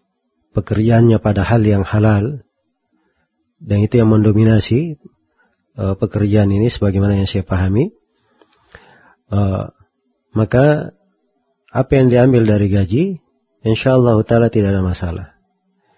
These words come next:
Ya, adapun hal-hal yang terkait dengan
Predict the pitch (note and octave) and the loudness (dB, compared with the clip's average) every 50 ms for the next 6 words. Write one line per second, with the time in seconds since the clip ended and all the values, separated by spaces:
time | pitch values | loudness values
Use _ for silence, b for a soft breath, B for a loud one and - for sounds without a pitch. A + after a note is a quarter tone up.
0 | _ _ _ _ _ _ - - F2 D#2+ E2 - - F2+ F#2 A2 - B2+ B2 A2+ | _ _ _ _ _ _ -14 -12 -12 -12 -12 -12 -12 -6 -4 -4 0 2 0 2
1 | F#2 A2 A2 G2 F2 B2 A#2+ A#2 A2 G#2+ G2 G#2 G2 F#2+ - B2 B2 A2+ G#2 G2 | 2 0 -2 0 0 0 2 2 2 0 0 -4 -6 -4 -2 0 0 0 0 -2
2 | G2 F#2 F#2+ F#2 F#2+ G2 G#2+ A#2 | -4 -6 -6 -6 -8 -10 -14 -18